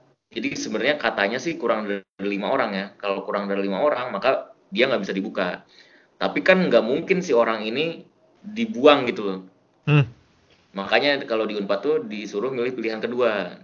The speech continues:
Speaker 1: Di saat itu
Speaker 2: Hmm.
Speaker 1: kuotanya tidak mem-, memadai, berarti dia harus dioper nih.
Speaker 2: Yep.
Speaker 1: Dioper atau ya sudah, eh, tidak melanjutkan gitu. Kebetulan pas juniorku itu, dua ribu sembilan belas itu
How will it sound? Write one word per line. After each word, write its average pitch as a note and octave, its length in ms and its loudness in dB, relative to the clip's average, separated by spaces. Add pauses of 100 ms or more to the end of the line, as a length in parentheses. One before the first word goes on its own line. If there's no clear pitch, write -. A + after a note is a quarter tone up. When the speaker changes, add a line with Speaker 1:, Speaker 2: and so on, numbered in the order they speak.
(560)
Speaker 1:
Di G2 80 -8
saat G2+ 320 0
itu E3+ 160 -2
Speaker 2:
Hmm. F#2 80 -4
Speaker 1:
kuotanya F2 320 2
tidak F#2+ 240 2
mem-, F#2 480 -4
memadai, F#2+ 640 -4
berarti A2 240 -4
dia B2 160 -2
harus A#2 80 -8
dioper A2 400 -2
nih. G#2 220 -10 (540)
Speaker 2:
Yep. - 280 -8
Speaker 1:
Dioper F2+ 300 2 (100)
atau C#3 240 2
ya G#2 160 4
sudah, B2 520 2
eh, F#2+ 580 -6 (100)
tidak F#2+ 240 -2
melanjutkan G#2 400 -4
gitu. F#2 240 -12
Kebetulan G2 400 -8
pas - 360 -8
juniorku F#2 520 -4
itu, C#3 400 -8
dua F#2+ 120 -2
ribu F2+ 160 -6
sembilan F2+ 360 -10
belas F2 160 -8
itu C#3 240 -10